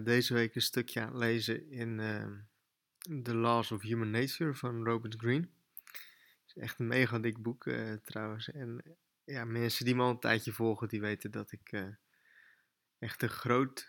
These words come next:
fan ben van zijn boeken. En in één hoofdstuk, dat was ik dan deze week aan het lezen,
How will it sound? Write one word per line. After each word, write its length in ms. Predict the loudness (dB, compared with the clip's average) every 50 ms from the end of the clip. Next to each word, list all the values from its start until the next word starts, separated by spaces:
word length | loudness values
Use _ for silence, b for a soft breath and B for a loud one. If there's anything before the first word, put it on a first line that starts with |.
| -16 -16
fan 420 | -14 -6 -2 0 0 0 0 0
ben 320 | 0 0 0 0 -4 -6
van 280 | -10 -10 -8 -8 -6 -6
zijn 280 | -6 -6 -6 -6 -6 -2
boeken. 380 | -2 -2 -2 -2 -6 -8 -10 -12 _ _ _ _ _ _ _ _ _ _ _ _ _ _ _
En 460 | _ -10 -6 -6 -6 -6 -6 -10 -14 -16 _ _ _ _ _ _ _
in 220 | _ -6 -4 -4 -4
één 240 | -2 0 0 0 2
hoofdstuk, 720 | 2 4 4 4 4 2 2 2 2 2 2 0 -6 -16 _ _ _
dat 200 | _ -14 -14 -12
was 160 | -10 -8 -6
ik 80 | -4 -4
dan 160 | -4 -4 -2
deze 260 | 0 0 0 0 0
week 240 | 0 0 0 0 0
aan 100 | -2 -2
het 100 | -2 -4
lezen, 360 | -2 -2 -2 -4 -4 -6 -8